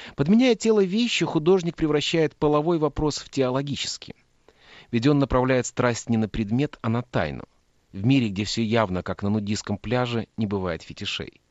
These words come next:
Они — обитатели той сумрачной зоны дерзких догадок и несмелых надежд, что равно чужда и верующему, и атеисту, но хорошо знакома агностику. Первый рассказ героя "Зоны" Алиханова начинается как раз с купальника.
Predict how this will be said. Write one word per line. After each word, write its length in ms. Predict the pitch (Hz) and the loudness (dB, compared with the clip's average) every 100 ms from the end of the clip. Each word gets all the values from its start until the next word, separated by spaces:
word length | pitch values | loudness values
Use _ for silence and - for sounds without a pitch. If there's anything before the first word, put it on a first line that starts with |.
| _ _ _ _ - | _ _ _ _ -6
Они — 300 | - 127 165 | 0 2 0
обитатели 500 | - 110 110 113 104 | -2 -4 -2 -2 -2
той 260 | 110 - 117 | -4 0 0
сумрачной 540 | 98 117 101 92 101 | 0 -2 -2 -4 -4
зоны 400 | 98 95 117 104 | -4 0 0 0
дерзких 400 | 90 98 - 95 | -2 -4 -6 -8
догадок 500 | 92 98 98 92 - | -4 -2 -2 -4 -6
и 60 | - | -6
несмелых 540 | 98 - 98 85 85 | -6 -4 -4 -4 -6
надежд, 420 | 95 90 117 143 - _ _ _ _ - | -8 -4 -4 -4 -8 _ _ _ _ -14
что 200 | - 127 | -2 2
равно 240 | 110 98 | 2 0
чужда 380 | - 101 95 98 | -2 -6 -4 -4
и 120 | 90 | -4
верующему, 600 | 98 127 127 113 - 110 | -2 0 0 -4 -4 -4
и 160 | 110 107 | -2 -4
атеисту, 720 | 98 107 95 80 - 69 - _ | -4 -4 -6 -8 -12 -16 -18 _
но 140 | 95 95 | -8 -6
хорошо 460 | 92 90 - 123 | -6 -10 -6 -6
знакома 500 | 98 90 - 85 85 | -6 -10 -8 -8 -8
агностику. 840 | 85 90 92 95 78 - - - - _ _ _ _ _ _ _ _ - | -8 -10 -6 -6 -6 -10 -14 -16 -20 _ _ _ _ _ _ _ _ -2
Первый 240 | 135 120 | 0 0
рассказ 360 | 113 - 127 107 | -2 -2 -4 -2
героя 320 | 107 113 104 | -2 -2 -2
"Зоны" 360 | 101 113 101 92 | -2 -2 -2 -4
Алиханова 640 | 104 98 139 143 107 82 - - - - | -6 -6 -4 -2 -4 -8 -14 -20 -20 -12
начинается 480 | 127 - 170 175 - | -6 0 0 0 -4
как 200 | 120 - | -8 -6
раз 220 | 107 - | -6 -6
с 80 | - | -12
купальника. 680 | - 120 92 71 - - | -14 -8 -8 -8 -14 -20